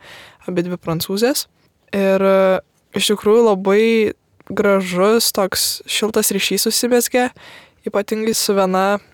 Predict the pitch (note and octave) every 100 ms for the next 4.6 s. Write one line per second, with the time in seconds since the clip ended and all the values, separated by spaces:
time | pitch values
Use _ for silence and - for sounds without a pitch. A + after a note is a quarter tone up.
0 | _ _ _ - F#3+ - - F#3+ F#3+ F#3+
1 | - F3 F#3+ G3 - F#3+ F3+ F3 A#3+ F#3+
2 | G3+ A3 F#3+ F3+ F#3+ - G3 F#3+ F#3+ F3+
3 | F3+ F#3+ G3 F#3+ F3 F3+ G3 - G3+ G3
4 | F#3+ F#3 - G3+ A3+ -